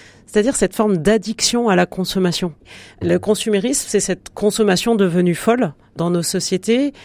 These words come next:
qui a besoin que nous continuions de consommer toujours plus, qui a besoin que nous devenions, euh, esclaves pour pouvoir continuer à survivre. Donc, nous sommes effectivement dans, dans un système où,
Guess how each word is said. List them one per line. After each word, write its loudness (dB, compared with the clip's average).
qui 0
a 4
besoin 0
que -4
nous 0
continuions -2
de -6
consommer -2
toujours -8
plus, -4
qui -2
a 2
besoin 0
que -2
nous 2
devenions, 2
euh, -2
esclaves -2
pour -12
pouvoir -4
continuer -4
à 0
survivre. -4
Donc, -4
nous -2
sommes 0
effectivement 0
dans, -2
dans -6
un -2
système -2
où, -4